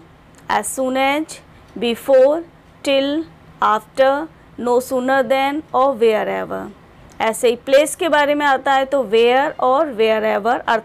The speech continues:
पता होंगे, where जहाँ और wherever माने जहाँ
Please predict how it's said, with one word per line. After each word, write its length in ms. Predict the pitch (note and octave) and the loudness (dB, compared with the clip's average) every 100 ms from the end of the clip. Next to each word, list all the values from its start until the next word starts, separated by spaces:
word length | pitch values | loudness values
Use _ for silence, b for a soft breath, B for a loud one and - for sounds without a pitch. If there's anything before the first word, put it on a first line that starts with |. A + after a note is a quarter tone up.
| - | -4
पता 220 | A#3+ - | -4 -2
होंगे, 500 | D4 C#4+ C#4 D4 G4 B B B - | -2 -2 -2 -4 -6 B B B 0
where 320 | A#3+ B3+ C#4 | 4 4 4
जहाँ 420 | A3 A#3+ A#3 C4 D4 | 2 -2 0 0 0
और 240 | A3+ A#3 | 0 0
wherever 500 | G3+ A3+ A3+ A3+ A3+ | 0 2 2 2 0
माने 300 | A3+ A3 G#4 G#4+ | -4 -6 -4 -2
जहाँ 420 | C4 A#3+ C4+ | -4 -2 -4